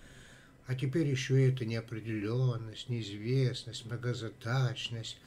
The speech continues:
Это и в личных отношениях, и в семейных отношениях, и мама, и папа часто не совпадают друг с другом, и муж, и жена часто не совпадают ни по характерам, ни по вкусам, ни по интересам.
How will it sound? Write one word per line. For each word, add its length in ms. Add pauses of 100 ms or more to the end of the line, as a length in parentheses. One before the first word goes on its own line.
(440)
Это 240
и 80
в 100
личных 480
отношениях, 720
и 80
в 80
семейных 680
отношениях, 1000
и 120
мама, 380
и 60
папа 480
часто 380
не 100
совпадают 720
друг 240
с 60
другом, 480
и 20
муж, 360
и 40
жена 400
часто 380
не 100
совпадают 760
ни 80
по 160
характерам, 760
ни 60
по 200
вкусам, 580
ни 100
по 220
интересам. 760